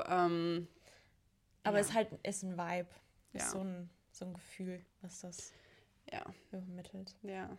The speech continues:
Speaker 2: Ja.
Speaker 1: Ich hab da letztens mich so einen Tweet gesehen, sorry, das muss ich jetzt einmal kurz hier mit reinbringen, so einen
Speaker 2: Ja,
Speaker 1: Tweet
Speaker 2: wichtig.
Speaker 1: gesehen,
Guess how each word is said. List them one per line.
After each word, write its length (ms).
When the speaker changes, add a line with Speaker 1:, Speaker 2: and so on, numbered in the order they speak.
Speaker 2:
Ja. 240
Speaker 1:
Ich 60
hab 100
da 80
letztens 340
mich 140
so 80
einen 100
Tweet 240
gesehen, 220
sorry, 160
das 80
muss 120
ich 40
jetzt 80
einmal 180
kurz 220
hier 80
mit 120
reinbringen, 420
so 60
einen 100
Speaker 2:
Ja, 80
Speaker 1:
Tweet 160
Speaker 2:
wichtig. 240
Speaker 1:
gesehen, 420